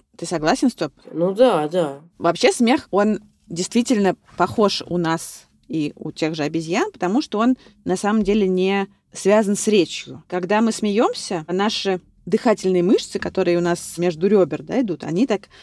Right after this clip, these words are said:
Speaker 1: судорожно сокращаются, почти такие спазмы происходят. И вот в это время у нас, получается, короткий выдох,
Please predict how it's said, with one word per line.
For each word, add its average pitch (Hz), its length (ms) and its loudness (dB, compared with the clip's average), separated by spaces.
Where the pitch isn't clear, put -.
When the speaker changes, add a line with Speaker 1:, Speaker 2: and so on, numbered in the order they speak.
Speaker 1:
судорожно 196 600 2
сокращаются, 196 920 0
почти - 340 -6
такие - 380 -4
спазмы 170 560 0
происходят. 143 600 -8
И 208 460 0
вот 214 220 -2
в 196 40 0
это 214 180 2
время 269 380 2
у 190 100 -2
нас, 220 220 0
получается, 208 600 -2
короткий 208 720 0
выдох, 269 520 4